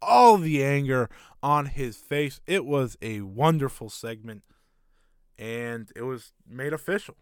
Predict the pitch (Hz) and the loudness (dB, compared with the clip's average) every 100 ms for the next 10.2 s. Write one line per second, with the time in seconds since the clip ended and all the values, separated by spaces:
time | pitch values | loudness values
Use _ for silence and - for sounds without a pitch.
0 | _ - 131 175 175 165 160 156 156 - | _ -6 -2 -2 -2 -4 -6 -8 -12 -20
1 | _ _ _ _ _ - 170 175 156 - | _ _ _ _ _ 4 6 6 4 -8
2 | 147 143 135 131 _ _ _ _ _ _ | -6 -6 -6 -8 _ _ _ _ _ _
3 | _ _ - 170 165 156 - 147 139 139 | _ _ -4 -2 0 -2 -4 -4 -2 -4
4 | 135 120 120 117 - - _ _ _ - | -4 -6 -6 -8 -10 -20 _ _ _ -8
5 | 147 156 135 135 - 117 - 107 101 98 | -2 -2 0 -2 -4 -8 -10 -10 -10 -12
6 | - 101 _ - - 123 123 - 135 165 | -16 -18 _ -20 -12 -12 -12 -10 -2 0
7 | 185 - - 131 123 147 156 - 151 143 | 0 -4 -10 -8 -2 -2 -2 -4 -6 -6
8 | 139 131 127 123 107 95 123 120 - 175 | -6 -6 -8 -8 -10 -10 -14 -8 2 4
9 | 185 175 - 170 156 170 165 160 160 160 | 6 4 2 2 2 2 2 -2 -4 -4
10 | 160 151 | -4 -4